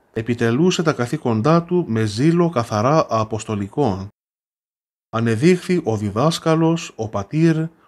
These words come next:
ο ποιμήν και ο φρουρός. Όταν άρχισαν οι διωγμοί κατά των χριστιανών, επί αυτοκράτορα Αντωνίου Πίου, ο Ανθίπατος της Μικράς Ασίας Στάτιος Κοδράτος,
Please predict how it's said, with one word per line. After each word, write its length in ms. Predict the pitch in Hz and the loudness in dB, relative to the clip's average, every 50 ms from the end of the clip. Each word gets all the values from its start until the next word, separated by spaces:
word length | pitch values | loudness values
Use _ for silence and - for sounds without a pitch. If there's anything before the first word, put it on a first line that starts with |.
| _ _ - | _ _ -4
ο 140 | 120 113 | -4 -4
ποιμήν 500 | 107 110 107 104 104 127 151 160 156 156 | -2 -2 -2 0 2 2 4 4 2 0
και 140 | - - 117 | -2 -2 0
ο 80 | 113 110 | 0 0
φρουρός. 840 | 110 - 107 101 98 123 139 117 95 90 - - - - - - _ _ _ _ _ _ _ _ _ _ _ _ _ _ - | -2 -4 -4 -2 0 2 2 2 2 0 -6 -10 -14 -14 -16 -18 _ _ _ _ _ _ _ _ _ _ _ _ _ _ -4
Όταν 320 | 156 170 170 190 170 170 | -4 0 2 4 4 4
άρχισαν 480 | 185 185 - - 190 - - 190 185 - | 4 2 2 -2 -4 0 2 2 2 2
οι 100 | 123 123 | 0 -2
διωγμοί 600 | 117 120 120 120 113 107 113 120 156 165 160 160 | 0 2 2 2 2 0 0 2 4 4 2 2
κατά 300 | - 110 104 104 151 147 | 0 -2 -2 -2 -2 -2
των 140 | - 139 | -2 -4
χριστιανών, 920 | 117 - 110 104 - - 104 101 92 95 95 101 120 151 170 180 180 180 180 - _ _ _ _ _ _ _ | -6 -6 -6 -6 -6 -6 -4 -4 -4 -2 -2 0 2 2 0 0 -2 -4 -8 -14 _ _ _ _ _ _ _
επί 300 | - 110 107 - 117 117 | -8 -8 -6 -2 -2 -2
αυτοκράτορα 800 | 113 113 - 117 110 - - 165 165 165 - 113 104 104 101 104 - | -2 -2 -2 -4 -2 2 2 2 2 2 2 0 0 0 0 -2 -2
Αντωνίου 720 | 110 110 107 104 110 110 110 123 156 156 131 107 98 98 - | -2 -2 0 0 0 0 2 4 4 4 4 2 0 -2 -2
Πίου, 500 | 151 147 117 98 107 131 170 185 185 180 - _ _ _ _ _ _ _ _ | -2 0 0 0 0 0 0 -2 -2 -4 -10 _ _ _ _ _ _ _ _
ο 140 | 117 120 120 | 2 4 4
Ανθίπατος 640 | 117 117 113 110 - 180 180 - 180 180 - 185 170 | 4 4 2 0 0 -2 0 0 -2 -2 -2 -4 -6
της 140 | - 139 127 | -6 -4 -2
Μικράς 460 | 117 117 107 110 151 170 170 170 - | -2 -2 0 2 2 2 2 2 0
Ασίας 600 | 131 - - - 170 175 180 180 180 175 175 - - | -2 -2 -2 -2 0 2 2 2 2 0 -2 -4 -8
Στάτιος 760 | - - - - 165 175 170 175 - 110 101 98 95 90 - | -8 -8 -4 0 0 0 0 0 -2 -2 -2 0 -2 -2 -6
Κοδράτος, 1000 | - - 110 104 107 110 143 151 127 107 - 135 160 175 175 - - - - - | -6 -4 -4 -2 0 2 2 2 2 2 0 -2 -2 -2 -2 -4 -8 -12 -16 -18